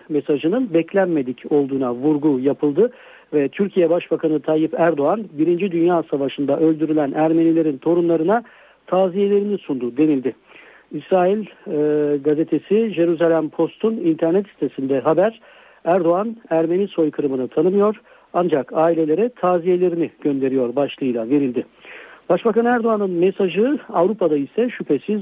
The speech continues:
en fazla Fransa'da yankılandı. Hatta Fransız medyası ve Ermeni kuruluşları arasında şaşkınlığa neden olmuş denilebilir. Fransız haber kanalları haberi flash olarak verdiler, vermeye de devam ediyorlar.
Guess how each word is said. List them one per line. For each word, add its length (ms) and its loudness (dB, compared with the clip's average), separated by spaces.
en 180 2
fazla 540 0
Fransa'da 440 0
yankılandı. 640 2
Hatta 360 -2
Fransız 440 -2
medyası 460 0
ve 40 4
Ermeni 460 0
kuruluşları 600 -2
arasında 500 0
şaşkınlığa 760 0
neden 260 0
olmuş 400 -4
denilebilir. 580 2
Fransız 320 -2
haber 320 0
kanalları 460 2
haberi 400 -2
flash 280 0
olarak 400 -2
verdiler, 560 0
vermeye 400 0
de 160 -4
devam 300 0
ediyorlar. 500 0